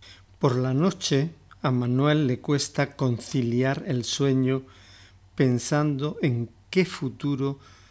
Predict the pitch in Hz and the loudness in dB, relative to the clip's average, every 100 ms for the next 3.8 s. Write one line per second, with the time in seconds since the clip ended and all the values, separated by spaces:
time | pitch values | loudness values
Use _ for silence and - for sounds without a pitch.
0 | - - - 147 131 - - 151 139 147 | -20 -10 -2 0 0 -4 0 2 4 2
1 | 165 131 - 139 143 - 139 135 170 143 | -2 -2 0 0 0 -2 -4 -2 0 4
2 | 175 170 147 170 170 151 151 - 131 113 | 4 4 4 4 4 2 -4 -2 -2 0
3 | 110 - 151 147 147 - 147 | -2 -2 0 0 0 -2 -2